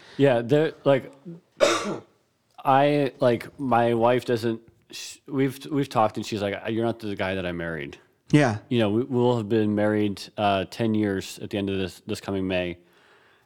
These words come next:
Speaker 1: And, um, I'm pretty much completely different than I was, like, two years ago.
Speaker 2: Yeah.
Speaker 1: So to the point now where I was thinking about it, like,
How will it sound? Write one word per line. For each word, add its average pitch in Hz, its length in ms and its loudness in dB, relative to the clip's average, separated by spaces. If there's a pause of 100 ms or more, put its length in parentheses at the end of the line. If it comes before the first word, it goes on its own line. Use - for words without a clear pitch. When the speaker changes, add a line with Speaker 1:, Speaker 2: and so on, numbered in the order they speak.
(100)
Speaker 1:
And, 101 340 -2 (640)
um, 98 500 -2 (100)
I'm 113 580 2 (1400)
pretty 156 360 2
much 131 200 0
completely 113 320 -2
different 98 380 -4
than 98 140 -2
I 95 220 0
was, 98 420 -2
like, 90 200 -4
two - 160 -8
years 78 240 -8
ago. 71 300 -16
Speaker 2:
Yeah. 131 240 4 (520)
Speaker 1:
So 92 400 -2 (960)
to 127 100 -4
the 123 80 2
point 135 200 4
now 120 160 4
where 110 140 2
I 113 40 2
was 110 120 -2
thinking 139 160 -2
about 110 160 2
it, 107 160 -2 (640)
like, 113 440 0